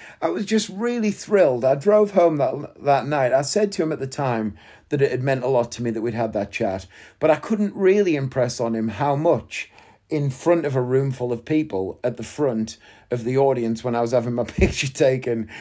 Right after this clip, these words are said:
with loads of, you know, random kids at the show and, you know, just kinda, uh, selling merchandise and all that sort of stuff. So we, we, we had a really nice conversation in the bounds of that environment.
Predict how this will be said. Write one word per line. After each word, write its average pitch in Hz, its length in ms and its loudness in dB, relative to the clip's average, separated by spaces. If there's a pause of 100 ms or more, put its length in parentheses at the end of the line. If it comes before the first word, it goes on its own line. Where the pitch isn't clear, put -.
(140)
with 139 200 -2
loads 135 340 2
of, 120 140 -4
you 135 100 -4
know, 117 180 2
random 123 420 0
kids 131 300 -2
at 120 120 -8
the 123 60 -6
show 131 480 2
and, 120 340 -4
you 139 140 -4
know, - 320 -8
just 131 400 -8
kinda, 127 380 0 (340)
uh, 123 160 6
selling 139 460 2
merchandise 139 680 4
and 127 100 -2
all 127 140 2
that 127 160 2
sort 113 160 -2
of 113 60 -6
stuff. 113 360 -2 (340)
So 143 560 2 (280)
we, 147 300 -6
we, 160 340 0
we 165 180 0
had 190 240 0
a 185 60 0
really 175 300 4
nice 156 240 0
conversation 139 640 -2
in 127 200 -4
the 127 60 0
bounds 123 400 0
of 113 100 -6
that 117 160 -2
environment. 120 640 0